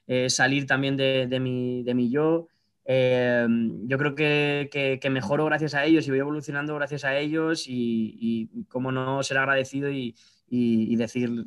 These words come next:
que, pues eso, que al fin y al cabo, eh, sin ellos, mm, a lo mejor me estancaría, ¿no? Y, y seguiría en, en las cosas que me gustan a mí solo y, y,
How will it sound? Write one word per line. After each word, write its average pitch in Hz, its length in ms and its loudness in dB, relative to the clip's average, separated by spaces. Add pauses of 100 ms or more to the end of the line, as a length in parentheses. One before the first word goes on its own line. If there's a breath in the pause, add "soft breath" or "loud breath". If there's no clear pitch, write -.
(120)
que, 117 80 -10
pues 113 180 -6
eso, 120 200 -6
que 113 160 -4
al 107 60 -6
fin 131 140 -6
y 123 40 0
al 123 80 -2
cabo, 123 580 0 (300)
eh, 117 480 -2
sin 135 260 -2
ellos, 160 580 4
mm, 139 220 -2
a 123 80 -2
lo 123 60 0
mejor 127 220 -2
me 143 60 0
estancaría, 131 540 -2
¿no? 135 260 -6
Y, 120 300 -4
y 120 40 -4
seguiría 123 640 0
en, 135 220 -2 (220 soft breath)
en - 80 0
las 131 100 2
cosas 143 220 -4
que 151 80 -2
me 139 80 0
gustan 139 320 0
a 123 40 0
mí 135 160 0
solo 156 540 4
y, 139 120 2
y, 120 380 -2